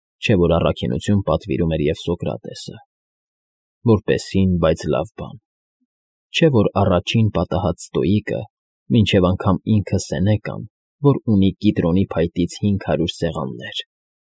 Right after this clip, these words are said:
փառաբանում է չափավորությունը, քարոզում է ճշմարտություն, պատահարների ժամանակ համբերություն, դժբախտության մեջ հաստատամտություն։ Այս բոլորը միայն հնացած հացահատիկ է,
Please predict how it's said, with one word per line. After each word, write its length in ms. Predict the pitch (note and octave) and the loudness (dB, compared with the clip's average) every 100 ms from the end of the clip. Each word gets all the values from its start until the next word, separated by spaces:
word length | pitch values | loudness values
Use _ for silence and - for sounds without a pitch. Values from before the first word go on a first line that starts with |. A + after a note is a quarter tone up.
| _ | _
փառաբանում 680 | - G#2 G2+ F#2 F2 G2+ F2+ | 0 2 2 2 2 2 2
է 80 | D2+ | -2
չափավորությունը, 1000 | - E2+ - D2+ E2 G2 - - G1+ A2 _ _ _ - | -2 -4 -2 -2 -2 -4 -6 -12 -14 -18 _ _ _ -2
քարոզում 480 | A2+ G#2 G2+ F#2+ E2 | 2 4 2 2 0
է 80 | |
ճշմարտություն, 840 | - - - F#2 - F#2+ - - - _ _ _ _ | -2 -4 -2 -4 -2 -4 -6 -10 -12 _ _ _ _
պատահարների 640 | C3+ A2+ G#2 G2+ G2 F#2 G2 | 0 2 2 2 2 2 2
ժամանակ 460 | G2+ E2+ D#2+ - - | 2 0 0 -2 -4
համբերություն, 640 | E2 - - - - A2 - _ _ _ A#2+ | -6 -6 -10 -10 -12 -14 -20 _ _ _ 0
դժբախտության 800 | A2 G#2 G2+ - F2 - F2+ E2 | 2 2 0 -2 -4 0 0 0
մեջ 200 | E2 - | -2 -2
հաստատամտություն։ 1000 | F#2 - E2+ E2 F2 F2+ G2 - E2+ A2 _ _ _ _ _ - | -4 -4 -4 -2 -2 -4 -6 -8 -14 -16 _ _ _ _ _ -4
Այս 200 | - B2 | -2 2
բոլորը 320 | B2 B2 G#2+ | 2 4 4
միայն 300 | F2+ E2 F2+ | 2 2 0
հնացած 560 | - F#2+ F2 - E2 - | 2 0 0 -2 -4 -4
հացահատիկ 680 | E2+ - F#2+ F#2 - - | -6 -4 -6 -6 -8 -10
է, 80 | - | -12